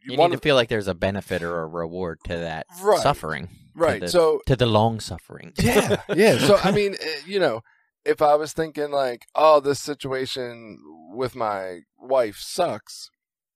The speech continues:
Speaker 1: right? I'll just sit here and wait for it to get better. But if I don't, if nothing in my history says that this gets better, I'm not gonna do it. I'm just not gonna do it. But also, if I don't have the serotonin,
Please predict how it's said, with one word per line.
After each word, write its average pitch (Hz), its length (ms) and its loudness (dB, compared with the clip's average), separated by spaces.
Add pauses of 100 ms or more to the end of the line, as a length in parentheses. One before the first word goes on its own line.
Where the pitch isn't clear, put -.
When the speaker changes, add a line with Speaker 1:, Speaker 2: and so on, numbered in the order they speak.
Speaker 1:
right? 107 440 -4
I'll 107 200 -6
just 107 440 -14 (180)
sit 120 300 -12
here 110 260 -6
and 92 120 -10
wait 101 200 -10
for 101 160 -12
it 92 100 -12
to 104 80 -20
get 90 200 -14
better. 117 500 -2
But 127 120 -6
if 123 80 -6
I 117 80 0
don't, 139 360 0 (420)
if 123 100 -18
nothing 151 300 0
in 135 100 -4
my 107 160 -2
history 117 440 -6
says 113 340 -4
that 95 180 -8
this 113 220 -8
gets 104 340 -12
better, 175 420 -4 (400)
I'm 117 220 -4
not 104 260 -8
gonna 87 240 -12
do 76 160 -14
it. - 100 -18 (320)
I'm - 80 -16
just 101 160 -8
not 90 180 -6
gonna 76 180 -14
do 107 120 -6
it. 98 80 -6
But 151 120 0
also, 180 360 4
if 113 100 2
I 113 80 0
don't 117 220 2
have 117 160 -6
the 110 80 -10
serotonin, 117 800 -2